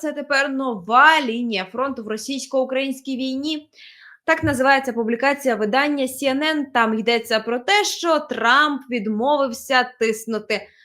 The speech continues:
на Росію. Автор публікації це констатує з огляду на дії Дональда Трампа. В той же час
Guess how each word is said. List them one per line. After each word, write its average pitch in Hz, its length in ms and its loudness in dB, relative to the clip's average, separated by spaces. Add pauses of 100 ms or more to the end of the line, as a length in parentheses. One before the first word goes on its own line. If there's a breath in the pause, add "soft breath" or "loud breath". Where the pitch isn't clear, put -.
на 254 240 2
Росію. 214 720 -2 (140)
Автор 208 460 0 (260)
публікації 330 640 2
це 302 200 -4
констатує 294 680 -2
з 226 80 -4
огляду 254 400 -4
на 233 300 0 (200 loud breath)
дії 233 360 -2
Дональда 226 500 0
Трампа. 269 500 2
В 220 100 -12
той 220 180 2
же 185 120 -6
час 311 340 2